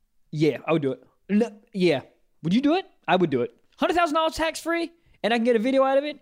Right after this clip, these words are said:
Three months out of my life gone. Actually, no. I'm not doing it. I just, I just rescinded. No.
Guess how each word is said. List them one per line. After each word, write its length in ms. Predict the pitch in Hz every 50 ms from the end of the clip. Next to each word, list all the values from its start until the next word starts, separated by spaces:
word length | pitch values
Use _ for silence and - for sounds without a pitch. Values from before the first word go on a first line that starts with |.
| _ _ _ _
Three 220 | - - - 240 233
months 180 | 240 247 240
out 60 | 240 240
of 40 |
my 80 | 233 226
life 200 | 233 233 233 190
gone. 300 | 160 185 202 208 226 226 - - - _ -
Actually, 440 | 214 214 208 - 226 226 220 214 208 - -
no. 220 | 143 127 101 - _ _ _ _ _ _ _ 214
I'm 100 | 214 214
not 120 | 202 190
doing 200 | 165 147 139 139
it. 60 | 135 - - -
I 80 | 185
just, 180 | 190 208 214 202 170
I 100 | 180 -
just 280 | 185 208 208 208 - -
rescinded. 520 | 170 175 175 - - 160 143 127 117 - - _ _
No. 200 | - 170 135 113